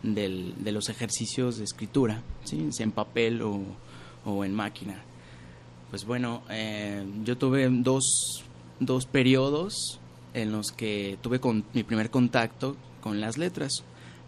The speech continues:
El primero, eh, se remonta a mi infancia. Yo creo que estaba empezando la primaria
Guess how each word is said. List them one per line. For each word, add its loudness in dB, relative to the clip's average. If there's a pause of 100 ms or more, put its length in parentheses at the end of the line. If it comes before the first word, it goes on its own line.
El 0
primero, 8 (1080)
eh, 0
se 4
remonta 10
a 8
mi 10
infancia. 6 (800)
Yo -2
creo 0
que -4
estaba 0
empezando 2
la 0
primaria 2